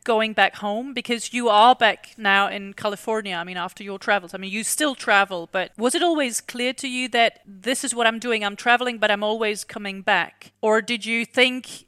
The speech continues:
as well, "Well, mm, what if I, what if I relocate somewhere? And what if I," you know, you said you were living in Croatia for a year, so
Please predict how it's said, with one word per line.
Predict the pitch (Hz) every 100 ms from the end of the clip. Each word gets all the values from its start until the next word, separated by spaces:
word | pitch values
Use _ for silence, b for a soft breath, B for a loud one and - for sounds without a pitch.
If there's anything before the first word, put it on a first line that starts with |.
| -
as | 226
well, | 226 226 214 214
"Well, | 214 247 254 247 -
mm, | 269 320 294
what | 240
if | 247 240
I, | 220 214 - _ _
what | - 254
if | 240
I |
relocate | 214 202 269 233 - 190 -
somewhere? | - 190 180 - -
And | 196
what | 196 202
if | 196
I," | 185 180 180 -
you | 214
know, | 170
you | 185
said | 185 214 202
you | 208 202
were | 196
living | 196 202 196
in | 185 190
Croatia | - 185 196 - -
for | - 185
a | 175
year, | 180 196 170 185
so | - - 185 185